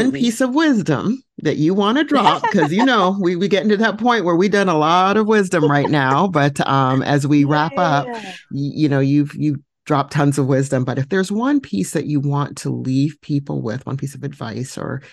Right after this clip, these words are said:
Speaker 2: information or what have you, what would that be?
Speaker 1: So,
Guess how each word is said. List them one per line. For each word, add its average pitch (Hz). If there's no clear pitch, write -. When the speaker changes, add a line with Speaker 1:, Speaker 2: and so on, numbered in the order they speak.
Speaker 2:
information 131
or 139
what 139
have -
you, 143
what 294
would 330
that 320
be? 131
Speaker 1:
So, 180